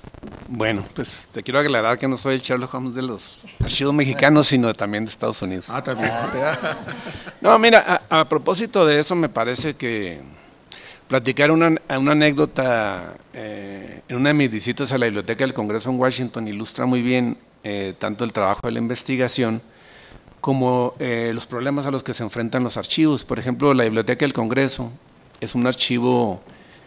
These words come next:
Speaker 1: que cumple cabalmente con la cualidad de la conservación. Digamos, eh, tiene un diez en eso. Pero los archivos,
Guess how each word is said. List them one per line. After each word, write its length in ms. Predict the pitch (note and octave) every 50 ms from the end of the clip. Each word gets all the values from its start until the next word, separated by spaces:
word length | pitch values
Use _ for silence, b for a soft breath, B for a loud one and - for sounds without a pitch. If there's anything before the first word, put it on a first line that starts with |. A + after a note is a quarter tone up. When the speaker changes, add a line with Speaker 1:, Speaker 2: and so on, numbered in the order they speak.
| B B
Speaker 1:
que 120 | - A#2 A2
cumple 300 | - - B2+ A#2 C#3 C3
cabalmente 800 | B2 A2 A2 A#2 A#2 A#2 B2 B2+ B2+ B2+ A2+ - B2 A#2 A2+
con 180 | - A#2 A2 G#2+
la 80 | G#2
cualidad 440 | G2+ - G2+ G2 F#2+ G2 F#2+ G2 G#2
de 60 | A2
la 120 | A2 G#2+ G#2
conservación. 760 | - G2+ F#2+ F2 F#2 F#2 F2 F2+ E2+ - C3+ C#3 C3 A#2+ - - - - - _ - - _ - G3 - A#2+
Digamos, 640 | - A2 G2+ G2+ G2+ G#2+ G#2+ - - - - - - -
eh, 160 | G#2+ G2+ -
tiene 180 | - A2+ A2 A#2
un 100 | A#2+ A#2
diez 320 | A#2+ A#2+ G#2+ - - -
en 100 | G#2+ F2
eso. 220 | F#2 - - - - _ _ - B B B B B B B B B B B B -
Pero 160 | C3+ C#3 D3
los 140 | D3 C3+ -
archivos, 680 | C#3+ - - - F#3+ F#3 E3 E3 D#3+ D3+ D#3 - -